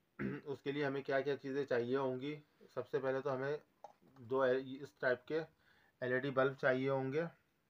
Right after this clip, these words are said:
आप ये देखें, इसको positive, positive के साथ और नेगेटिव, negative के साथ मैंने already मैंने इधर sold कर दिया ताकि हमारे time बच जाए। और ये दो other rechargeable cell चाहिए होंगे।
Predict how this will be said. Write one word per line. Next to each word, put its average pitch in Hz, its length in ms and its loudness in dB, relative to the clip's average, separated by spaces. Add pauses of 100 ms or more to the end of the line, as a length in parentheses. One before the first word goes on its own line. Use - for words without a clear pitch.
(260)
आप 110 200 -8
ये 127 80 0
देखें, 123 260 -2 (2250)
इसको 135 280 0 (240)
positive, 127 500 0
positive 123 420 0
के 147 120 -2
साथ 143 240 2
और 139 80 0
नेगेटिव, 123 440 -2
negative 123 460 -4
के 131 60 -8
साथ 131 200 -2
मैंने 135 280 -4 (500)
already 123 420 0
मैंने 131 260 0
इधर 135 160 0
sold 127 300 0
कर 117 180 0
दिया 127 200 2
ताकि 127 260 0
हमारे 123 380 0 (200)
time 120 260 -2
बच 107 240 -2
जाए। 98 200 -4 (1000)
और 123 320 2 (340)
ये 123 160 2
दो 127 160 4
other 131 320 6
rechargeable 127 640 0
cell 127 240 0
चाहिए 120 300 2
होंगे। 123 340 0